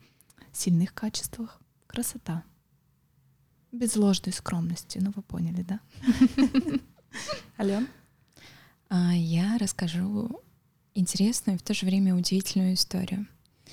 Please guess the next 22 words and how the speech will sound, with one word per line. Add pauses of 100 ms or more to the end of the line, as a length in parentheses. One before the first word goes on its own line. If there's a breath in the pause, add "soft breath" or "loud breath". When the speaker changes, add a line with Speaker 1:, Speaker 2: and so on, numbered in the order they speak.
(580 loud breath)
Speaker 3:
А,
в
канун
моего
очередного
дня
рождения, (340)
это
было
двадцать
пятого
марта, (760 loud breath)
я
была
приглашена
на
открытие
выставки,
которая
посвящена (580 loud breath)
двенадцати
архетипам.